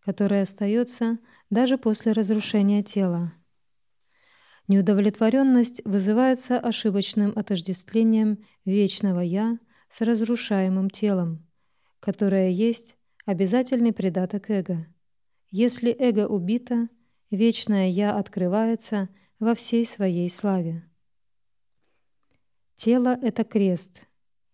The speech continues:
Иисус — Сын Человеческий, есть эго,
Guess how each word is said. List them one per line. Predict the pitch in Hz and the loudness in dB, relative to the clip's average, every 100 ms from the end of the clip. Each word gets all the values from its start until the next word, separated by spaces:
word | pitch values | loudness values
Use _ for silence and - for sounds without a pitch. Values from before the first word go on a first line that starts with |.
| _ | _
Иисус — | 214 196 - - 262 - - _ _ _ | 0 0 0 -4 -4 -6 -20 _ _ _
Сын | - 254 | -2 0
Человеческий, | 247 240 214 208 240 240 - - 220 220 - | 0 0 2 2 0 -2 -6 -6 -4 -4 -6
есть | 196 196 202 196 - | -4 0 0 -2 -6
эго, | 247 208 190 180 | -4 -2 0 -2